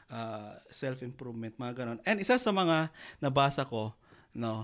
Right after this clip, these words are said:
ah, natuwa ako at, ah, talagang solid yung pagkaka-, ano niya. Sabi niya, isa sa mga, isa sa mga, um, goal ko ngayong taon, no, may isang artist sabi niya, "I wanted, she wanted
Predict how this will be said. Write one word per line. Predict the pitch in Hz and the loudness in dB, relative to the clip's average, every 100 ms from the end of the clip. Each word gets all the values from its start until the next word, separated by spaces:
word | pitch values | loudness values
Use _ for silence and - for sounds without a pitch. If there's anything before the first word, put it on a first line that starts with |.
| 107 | -6
ah, | 113 | -4
natuwa | 113 113 131 117 113 | -4 -2 0 0 -2
ako | - 104 113 | -4 -8 -10
at, | 135 - | -10 -4
ah, | 127 120 113 107 | 0 0 0 -2
talagang | - 120 123 120 113 95 95 | -2 -2 0 0 0 -4 -6
solid | 120 - 135 135 135 | -2 4 6 6 2
yung | 131 - | 0 0
pagkaka-, | 113 - 113 110 113 95 | -4 -2 -4 0 0 0
ano | 107 117 | -2 -2
niya. | 110 104 | -4 -4
Sabi | - 127 143 | -4 -2 0
niya, | 131 | 0
isa | 117 143 | 0 -2
sa | 147 | 0
mga, | 143 131 120 - - - - | 0 2 0 -2 -14 -16 -8
isa | 139 - 214 | 0 6 6
sa | - 170 | 6 6
mga, | 151 131 120 120 - - - - - _ - | 8 6 4 2 -6 -20 -18 -18 -20 _ 0
um, | 123 117 107 110 87 90 - _ _ _ _ _ _ _ _ _ _ _ _ | 4 4 2 0 -4 -8 -12 _ _ _ _ _ _ _ _ _ _ _ _
goal | 131 151 185 185 | 4 8 10 8
ko | 185 147 123 110 - _ | 6 4 6 2 -8 _
ngayong | 120 120 135 143 | -2 0 0 0
taon, | 123 110 120 104 98 - | 2 4 2 0 -10 -12
no, | 104 | -10
may | 110 110 | -8 -6
isang | - 156 | 0 2
artist | 131 131 135 135 | 2 0 0 0
sabi | 123 123 113 | 0 2 0
niya, | 104 | -2
"I | - 123 | -2 -2
wanted, | 113 131 156 165 127 | 0 2 2 2 0
she | - 170 | 0 4
wanted | 147 135 190 240 139 135 139 | 4 8 6 6 4 4 2